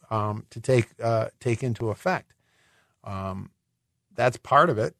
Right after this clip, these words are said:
And so we also have this longevity risk as well. Couple age sixty-five, there's close to a fifty percent chance one of you is gonna live to ninety-five. Um,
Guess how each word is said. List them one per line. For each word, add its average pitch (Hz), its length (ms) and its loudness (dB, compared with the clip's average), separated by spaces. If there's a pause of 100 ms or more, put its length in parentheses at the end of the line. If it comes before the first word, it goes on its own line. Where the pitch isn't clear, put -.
(140)
And 110 140 -6
so 120 220 4
we 117 120 6
also 120 260 6
have 113 160 -4
this 107 160 -8
longevity 120 560 2
risk 107 320 -2
as 92 120 -12
well. 120 360 -2 (420)
Couple 131 320 0
age 120 160 4
sixty-five, 131 680 -2
there's 113 140 -6
close 123 280 0
to 107 100 -8
a - 20 -6
fifty 127 380 -4
percent 117 400 -6
chance 147 320 -4
one 127 220 2
of 139 120 -2
you 120 140 0
is 110 80 -2
gonna 113 180 -2
live 113 200 -4
to - 140 -14
ninety-five. 113 680 -6 (960)
Um, 120 640 6